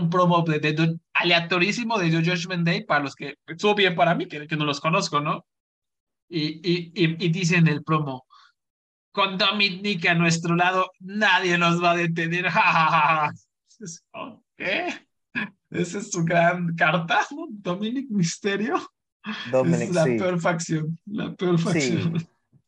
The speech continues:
Speaker 2: No sé si sabes el chiste que él estuvo en la cárcel un día, y ese es el chiste de Dominic ahora.
Speaker 1: ¿Por qué?
Speaker 2: Porque, pues, él, no sé si sabes que él interrumpió la cena de acción de gracias de Rey Mysterio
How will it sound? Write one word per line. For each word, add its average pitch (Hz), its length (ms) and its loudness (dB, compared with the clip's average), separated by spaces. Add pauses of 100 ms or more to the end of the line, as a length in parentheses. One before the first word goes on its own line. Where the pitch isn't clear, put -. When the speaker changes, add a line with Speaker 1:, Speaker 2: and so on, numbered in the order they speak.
Speaker 2:
No 147 120 -4
sé 180 120 -2
si 196 100 0
sabes 175 300 2
el 165 120 2
chiste 160 400 -6
que 120 100 -2
él 120 80 2
estuvo 135 280 -6
en 131 80 -2
la 123 120 2
cárcel 117 340 -2
un 120 120 -14
día, 110 240 -2
y 95 40 -4
ese 98 160 -8
es 110 60 -8
el 110 100 -8
chiste 110 340 -12
de 104 80 -4
Dominic 101 380 -8
ahora. 95 240 -2 (920)
Speaker 1:
¿Por 185 240 -4
qué? 165 400 -4 (640)
Speaker 2:
Porque, 117 580 -2
pues, - 160 -6
él, 127 460 0 (200)
no 135 80 -2
sé 160 120 -2
si 175 100 -4
sabes 175 320 2
que 135 100 0
él 131 80 0
interrumpió 147 560 -2
la 143 120 2
cena 120 220 -8
de 127 60 -4
acción 127 240 -10
de 123 80 -4
gracias 123 320 0
de 123 80 -4
Rey 113 160 -8
Mysterio 104 680 -4